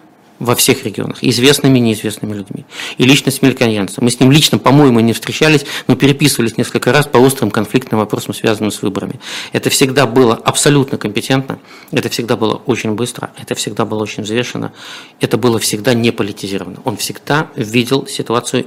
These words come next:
именно с точки зрения закона. Но в нашей стране случилась большая трагедия. У нас право отдыхает – это плохое слово говорить, а право, оно, а, стало нежелательным в Российской Федерации.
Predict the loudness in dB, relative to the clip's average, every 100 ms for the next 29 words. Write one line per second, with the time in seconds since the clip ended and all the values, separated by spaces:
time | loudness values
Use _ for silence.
0 | 0 0 0 -2 -4 -4 -4 -4 -2 -4
1 | -4 0 0 0 -12 -20 -20 -20 -20 -16
2 | -6 0 0 0 -2 0 2 0 -4 -6
3 | -6 -6 -8 -8 -6 -6 -8 -10 -10 -10
4 | -16 _ _ -20 -16 -6 -4 -2 0 0
5 | 0 -4 -8 -20 _ _ _ _ -10 -6
6 | -4 -2 -2 -4 -12 _ -20 _ _ _
7 | -8 -4 -2 2 2 2 -4 -6 -6 -10
8 | -12 -12 -8 0 4 4 4 2 2 -4
9 | -18 -18 -6 -2 -2 -4 -8 -4 0 2
10 | 2 2 0 -2 -4 -6 -6 -10 -12 -14
11 | -18 -20 -20 -20 -20